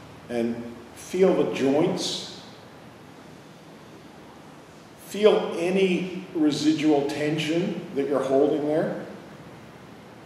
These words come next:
And feel any tightness, any congestion, any bad energy, any dark energy, anything stifling your true life force.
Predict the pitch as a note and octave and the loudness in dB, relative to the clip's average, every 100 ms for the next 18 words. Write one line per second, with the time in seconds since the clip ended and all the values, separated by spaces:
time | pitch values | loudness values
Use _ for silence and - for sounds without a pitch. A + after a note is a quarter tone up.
0 | - - - - - - - - - - | -20 -20 -20 -20 -20 -20 -20 -20 -20 -12
1 | - D3+ - F#3 F#3 F3+ F3+ F3+ D#3+ - | -6 -6 -2 2 4 4 2 2 2 0
2 | - - - D3+ D3 E3+ D#3+ - - - | -6 -8 0 0 0 -2 -6 -6 -10 -12
3 | - - - - - - - - - - | -16 -20 -20 -20 -20 -20 -20 -20 -18 -18
4 | - - - - - - C#3 D#3 D#3 C#3 | -20 -20 -20 -20 -20 -12 -6 -4 -4 -6
5 | B2+ C3 C#3 - C#3+ C3+ C3+ C3+ C#3 C#3+ | -2 2 2 2 -2 -4 -2 -2 0 2
6 | C3 C3+ C3 C3+ C#3 C3+ C3+ B2+ B2 C#3+ | 4 4 2 0 -2 -4 -4 -4 -6 -8
7 | B2+ - C#3+ C3+ C3+ C3 B2+ B2+ B2+ B2 | -8 -2 2 2 2 -2 -4 -6 -8 -8
8 | - - - - - - - - - - | -10 -16 -16 -18 -20 -20 -20 -20 -20 -20
9 | - - - - - C3+ C3 A#2+ - - | -20 -20 -20 -18 -8 -4 -2 -2 -4 2
10 | C#3 C3+ C3+ C3+ A#2+ A2+ A2 - B2 A2 | 6 6 6 0 0 0 0 -2 -2 2
11 | G#2+ A2 A2+ A#2 A#2+ A#2+ A#2+ | 2 2 0 -2 -2 -4 -8